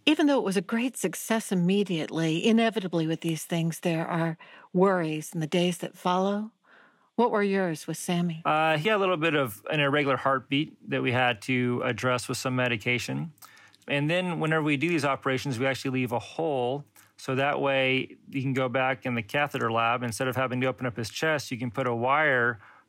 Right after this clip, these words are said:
Speaker 2: across that hole in his heart, and you can put a balloon back inside this valve. And as he grows, Doctor Hainstock can go in and use a balloon to dilate the valve and have the valve grow with him, if you will.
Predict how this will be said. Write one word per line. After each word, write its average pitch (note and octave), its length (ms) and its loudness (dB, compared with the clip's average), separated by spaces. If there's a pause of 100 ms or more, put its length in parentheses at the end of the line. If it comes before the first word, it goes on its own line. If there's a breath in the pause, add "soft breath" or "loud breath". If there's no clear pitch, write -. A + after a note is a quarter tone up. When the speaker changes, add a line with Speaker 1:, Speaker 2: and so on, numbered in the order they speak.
Speaker 2:
across C#3 480 0
that C3 240 0
hole F#3 320 0
in D3 60 4
his B2 100 0
heart, A#2+ 400 0
and C3 160 -2
you B2 80 0
can B2+ 160 -4
put C3+ 180 -4
a - 20 -4
balloon B2+ 500 0
back C3 320 2
inside B2 360 0
this A2 160 -4
valve. A2 560 0 (560 loud breath)
And B2 160 0
as A#2 120 -2
he F3 180 0
grows, C#3 640 2
Doctor C3 260 -2
Hainstock C3+ 460 0
can B2+ 160 -2
go B2+ 260 2
in C3+ 300 0
and A#2 160 0
use B2 160 0
a B2 40 -4
balloon B2 500 0
to A#2 120 -4
dilate B2+ 720 0
the A#2+ 100 -4
valve A#2+ 380 2
and A2 80 -2
have A2 200 0
the A2 60 -4
valve A2+ 420 0
grow A#2 260 -2
with A2+ 260 -2
him, G#2+ 160 -6
if G2+ 120 -10
you A2+ 100 -10
will. A2+ 260 -12